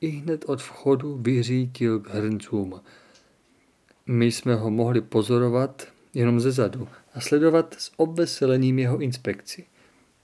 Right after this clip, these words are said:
Již přešel k třetímu hrnci, když první dva s potřásáním hlavy zase uzavřel, zatímco nejblíže stojící kuchař mu domlouval a zdůrazňoval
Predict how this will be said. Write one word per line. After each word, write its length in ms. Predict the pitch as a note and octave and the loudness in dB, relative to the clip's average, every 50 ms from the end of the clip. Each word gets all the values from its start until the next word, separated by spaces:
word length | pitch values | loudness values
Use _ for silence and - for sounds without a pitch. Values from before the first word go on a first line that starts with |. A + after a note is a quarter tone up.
| _ _ _ _ _ _ - _ _ _ _ _ _ _ _ _ _ _ _ _ - | _ _ _ _ _ _ -20 _ _ _ _ _ _ _ _ _ _ _ _ _ -6
Již 260 | - B2 A2 G#2+ - | -2 -2 -2 -2 -4
přešel 600 | - - - - D3 D3 - - - E3 E3 D#3+ | -12 -10 -8 -6 -6 -6 -6 -2 0 0 0 0
k 100 | D#3+ - | -4 -8
třetímu 640 | _ - - - - D#3+ - - - E3+ E3+ E3+ D#3 | _ -16 -10 -6 -6 -6 -6 -4 -4 -2 -2 0 0
hrnci, 680 | B2+ A#2 A2+ A2 A2+ A2 A2+ - - B2+ B2+ C#3+ E3+ - - _ _ _ _ _ _ _ _ _ _ _ - | 0 2 2 2 0 -2 -4 -4 -2 0 0 0 0 -6 -12 _ _ _ _ _ _ _ _ _ _ _ -4
když 180 | B2 A2+ A2 - | -2 -2 -2 -2
první 360 | - - A#2+ A2+ A#2+ C3 B2+ | -2 0 0 0 2 0 2
dva 260 | A2+ A2 A2+ A#2+ C3+ | 2 2 2 2 0
s 100 | C#3 - | 0 -4
potřásáním 1000 | - - - A#2+ B2+ - - B2 A#2+ A#2 A2+ - - A#2+ A#2 A#2+ B2 B2 A#2+ G#2+ | -10 -6 -6 -6 -6 -2 0 2 2 2 2 0 0 0 0 2 2 0 -2 -2
hlavy 400 | G2 G2 G#2 G#2+ A2 A2 A#2 B2+ | -2 -2 0 2 2 2 0 0
zase 320 | A#2 A2+ A2+ - - A#2+ B2 | -2 -2 -2 -2 -4 -8 -6
uzavřel, 840 | D3 C3 A2 G2+ G#2+ G#2 G2+ G2+ G2 G2 G#2 G#2 A2 A#2+ C3 D3+ D#3+ _ _ _ _ _ _ _ _ _ _ _ _ _ _ _ - | -4 -6 -2 0 2 2 2 0 -4 -4 -4 -4 -4 -4 -6 -8 -12 _ _ _ _ _ _ _ _ _ _ _ _ _ _ _ -10
zatímco 500 | B2 A#2+ A2 - - B2 A#2+ A2 - A2+ | -4 -4 -4 -2 0 -2 -2 -2 -2 -4
nejblíže 720 | G#2 G2+ G#2+ B2 C#3 C#3 C#3 C#3+ E3 D#3+ D#3+ D#3 E3+ D#3+ D3 | -2 -2 0 -2 -2 -4 -4 -6 -6 -6 -6 -6 -8 -8 -8
stojící 500 | - - C#3+ C#3 C#3 C3+ C3 - B2+ A#2 | -4 0 0 2 2 0 -2 -4 -4 -4
kuchař 560 | B2 B2+ B2 - D3 C#3+ C#3+ C3+ - - - _ _ _ _ - | -4 -6 -6 -4 -6 -6 -6 -8 -10 -14 -16 _ _ _ _ -6
mu 220 | A#2+ A2 G#2+ G#2 | -4 -2 -2 -4
domlouval 800 | G2+ - - G#2 A2 A#2+ C3+ C#3+ C#3+ C3+ B2+ C3+ C#3 C#3 E3 - | -4 -6 -6 -4 -2 0 2 2 2 2 4 4 2 2 0 -4
a 100 | - - | -10 -18
zdůrazňoval 1000 | - - - B2 A#2 A2+ A#2 A#2+ A#2 A#2 - C#3 C3+ B2 B2+ B2+ B2+ B2+ C3 B2+ | -16 -6 0 4 4 6 6 4 2 0 -2 -2 0 2 4 4 4 2 0 -2